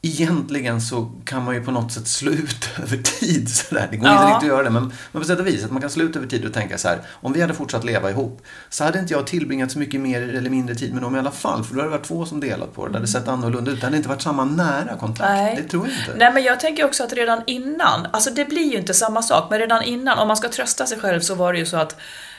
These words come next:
Speaker 2: ja, men redan innan var det så att vi delade upp kvällarna, och den som inte hämtade, för vi hämtade ganska tidigt, ja, då fick man passa på att jobba ganska sent den andra kvällen. Så att det var inte alltid som vi var hemma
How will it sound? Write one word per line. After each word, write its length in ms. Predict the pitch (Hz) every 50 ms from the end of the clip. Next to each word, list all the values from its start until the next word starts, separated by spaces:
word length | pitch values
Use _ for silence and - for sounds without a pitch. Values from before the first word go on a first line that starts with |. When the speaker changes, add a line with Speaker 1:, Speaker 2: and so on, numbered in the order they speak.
| - _ _ _
Speaker 2:
ja, 80 | - 240
men 120 | 247 254 247
redan 240 | 240 233 240 240 -
innan 380 | 269 254 233 233 269 302 285
var 160 | 269 226 196
det 60 | 185 175
så 140 | - 180
att 200 | 170 165 165 - -
vi 100 | 175 190
delade 380 | 170 175 185 180 170 165 170 -
upp 220 | - 175 170 -
kvällarna, 680 | - - - 165 160 160 165 170 165 170 165 165 165 -
och 140 | - 190 165
den 240 | 170 175 170 170 170
som 200 | 170 175 160 165
inte 300 | 170 175 170 170 - 190
hämtade, 520 | 175 165 151 151 151 151 - 170 151 151
för 140 | 151 - -
vi 80 | 180 185
hämtade 320 | 190 175 170 170 165 165
ganska 260 | 156 156 160 - - 165
tidigt, 380 | 170 160 151 165 175 180 -
ja, 80 | 165 165
då 80 | 180
fick 180 | 190 - 202 202
man 120 | 202 180 170
passa 240 | 170 165 170 180 170
på 160 | 170 165 160
att 60 | 156
jobba 240 | 156 147 147 156 156
ganska 280 | 156 156 156 - 160
sent 480 | 160 - - 247 254 269 262 247 240 -
den 140 | 247 220 190
andra 200 | 160 147 127 135
kvällen. 180 | 147 143 104
Så 80 | - 185
att 140 | 190 190 - 117 - - - - - -
det 80 | -
var 120 | 208 254 262
inte 160 | 240 226 -
alltid 540 | - 262 262 254 240 226 - - 240 214 -
som 180 | - 233 226
vi 100 | 214 226
var 260 | 220 226 226 226 220
hemma 560 | 220 220 208 214 220 226 226 226 220 208 214